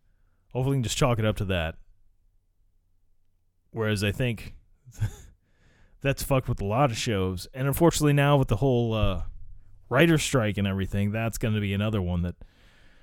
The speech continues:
really hurts the production of all these, uh, movies and, uh, T V, uh, and shows. I feel like they're gonna not be as good as they, they would have been.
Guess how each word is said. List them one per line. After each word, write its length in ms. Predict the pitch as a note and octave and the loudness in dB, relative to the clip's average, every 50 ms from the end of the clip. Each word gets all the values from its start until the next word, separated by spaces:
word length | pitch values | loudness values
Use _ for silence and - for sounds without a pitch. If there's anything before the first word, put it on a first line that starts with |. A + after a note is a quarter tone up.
| - _ _ _ _ - _ _ _ _ _ | -20 _ _ _ _ -20 _ _ _ _ _
really 920 | B2 C3 C3+ C#3+ C#3+ C#3+ C#3+ C3+ C#3 C3 B2+ B2+ B2 B2 A#2+ A#2 A2+ G#2 - - - - - - - - - - | -8 -2 0 2 4 4 4 4 4 4 4 4 4 4 4 2 2 0 -2 -4 -6 -8 -12 -14 -14 -14 -10 -4
hurts 760 | - C#3 A#2+ A2 G#2+ - - - - - - - - - - | -2 0 2 2 0 0 -2 -4 -4 -4 -4 -4 -4 -6 -6
the 100 | - - | -8 -6
production 920 | - - - - C3 A#2+ A2 G#2 - - - - A2+ G2 F#2+ F#2+ F#2 F2+ F#2 | -6 -6 -4 -2 -2 -2 -4 -6 -8 -8 -6 -4 -4 -2 -2 0 0 -2 -4
of 320 | D2+ E2+ F#2 F#2 F2+ F2 | -4 -6 -6 -6 -4 -4
all 220 | F#2+ F#2+ F#2 F2+ F2 | -6 -6 -6 -6 -6
these, 640 | F2+ F#2 F2 E2+ E2 D#2+ D#2 - - - - - - - | -6 -6 -6 -6 -6 -8 -8 -8 -10 -10 -12 -12 -14 -12
uh, 420 | A#2+ G2+ F#2 F2 E2+ E2 E2+ E2 D#2+ | -10 -8 -8 -6 -6 -6 -6 -8 -8
movies 760 | F#2 G2+ A#2 A#2+ - - - - - - - - - - - - - _ _ _ _ _ _ _ _ _ _ _ _ _ _ _ _ _ _ _ _ _ _ | -6 -6 -4 -4 -6 -8 -12 -14 -16 -16 -16 -16 -18 -18 -20 -20 -20 _ _ _ _ _ _ _ _ _ _ _ _ _ _ _ _ _ _ _ _ _ _
and, 340 | - G2 F#2 F2+ F2 F2+ F2+ | -10 -8 -6 -6 -4 -4 -6
uh, 160 | E2+ E2 E2 E2 | -6 -6 -8 -8
T 140 | - - G#2+ | -8 -8 -6
V, 160 | G2+ G#2+ A2 - | -6 -6 -6 -6
uh, 40 | A2 | -6
and 460 | G#2+ F#2+ F2+ F2 F2+ F#2+ G2 G2 F2+ | -6 -4 -4 -6 -6 -6 -8 -6 -6
shows. 500 | - - A2+ A2+ F#2+ C#2+ C#2+ - - - _ _ _ _ _ _ _ _ _ _ _ _ _ _ _ _ _ - | -6 -4 -4 -4 -4 -6 -8 -12 -16 -18 _ _ _ _ _ _ _ _ _ _ _ _ _ _ _ _ _ -16
I 60 | A#2+ | -14
feel 220 | - - A2+ G#2+ | -8 -6 -4 -4
like 280 | G2+ F#2+ F#2 F#2 F2+ - | -2 -2 -4 -4 -6 -6
they're 160 | - G#2 G2+ | -6 -6 -6
gonna 340 | F#2+ G2+ G2 G2 F#2+ F#2+ - - - - - - - - - - _ _ _ _ _ _ _ _ _ _ _ _ _ _ _ _ _ _ _ _ _ _ _ _ _ _ _ _ _ _ _ _ _ | -4 -4 -4 -4 -4 -4 -6 -10 -18 -20 -20 -20 -20 -20 -20 -20 _ _ _ _ _ _ _ _ _ _ _ _ _ _ _ _ _ _ _ _ _ _ _ _ _ _ _ _ _ _ _ _ _
not 360 | - C3+ D#3 D#3 D3+ D3+ - | 0 4 4 6 6 6 6
be 100 | - D#3 | 6 6
as 140 | C#3 C3 A#2 | 6 6 4
good 180 | G#2+ C#3 C3+ A#2 | 4 4 4 4
as 140 | A2 F#2+ | 2 0
they, 300 | F#2 G#2 G2+ G2 G2 G2+ | 0 0 0 0 0 -2
they 220 | G2+ G#2+ G#2 G#2+ G2+ | -2 -2 0 0 0
would 220 | F#2+ G#2+ C3 B2 | 2 2 0 0
have 140 | G#2 F#2 E2+ | 0 -2 -4
been. 260 | F2+ D#2 C#2 C2+ B1 | -4 -4 -4 -6 -8